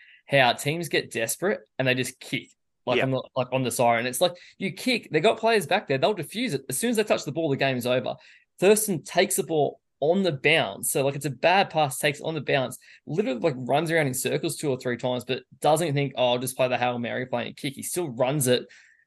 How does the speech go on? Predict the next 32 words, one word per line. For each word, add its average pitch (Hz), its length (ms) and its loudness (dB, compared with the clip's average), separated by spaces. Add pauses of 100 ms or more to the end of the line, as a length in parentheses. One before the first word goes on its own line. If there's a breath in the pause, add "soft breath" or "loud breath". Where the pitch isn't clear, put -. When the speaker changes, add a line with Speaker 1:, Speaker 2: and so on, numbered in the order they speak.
(120)
Speaker 1:
and 123 120 2
then 131 80 4
gets 143 160 4
it 143 60 4
off 139 100 4
to 139 100 -8
Col-, 127 300 4
uh, 120 160 4
to 120 420 -4
Michael 120 240 0
Morgan, 117 360 -2
who's 117 160 -4
then 120 100 2
able 120 180 2
to 120 60 -6
find 117 260 -2
a 107 60 -4
gap. 123 300 0
But 123 100 2
I 135 140 8
always 175 300 6
think 151 200 -4
you're 110 80 -10
so 147 360 2
much 151 220 0
of 131 80 -2
a - 20 -6
better 127 280 0
chance 123 280 -2
of 110 100 -10
finding 123 260 0
a 101 80 -6